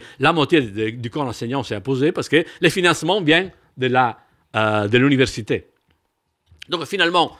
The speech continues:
ils sont, ils ont fait un truc, euh, ils sont mis d'accord, on a fait dans une, euh, dans une salle un peu obscure, sans publicité, hein, on a fait la production du film avec la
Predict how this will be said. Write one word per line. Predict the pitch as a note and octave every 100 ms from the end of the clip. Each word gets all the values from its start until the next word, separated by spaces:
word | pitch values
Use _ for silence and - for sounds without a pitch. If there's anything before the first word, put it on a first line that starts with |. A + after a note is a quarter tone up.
| _ -
ils |
sont, | - D3
ils | D#3 D#3+
ont | E3
fait | G3+
un | C3+
truc, | E3+ D3+
euh, | B2+ F2 _
ils | -
sont | C3+
mis | D#3
d'accord, | B2+ - C3 F#3+
on | D#3+
a |
fait | B2+ E3+
dans | B2
une, | G#2+ B2 A#2 - -
euh, | A2 G2+
dans | G#2+ A2+
une | B2 A2+
salle | - D3+ B2+ G#2+ - _
un | A2+ -
peu | C#3
obscure, | A#2 G#2+ - E3+ -
sans | D3
publicité, | C3 A2+ A2 A2+ F2+ B2 F#3 F3+ A#2
hein, | C#3 _
on | C3
a | B2
fait | E3
la | C#3
production | A#2+ A2 - C3+
du | A#2+
film | - F#3+ A3+ - - -
avec | F3+ F3+ F#3+ - - -
la | C3 D3 D3+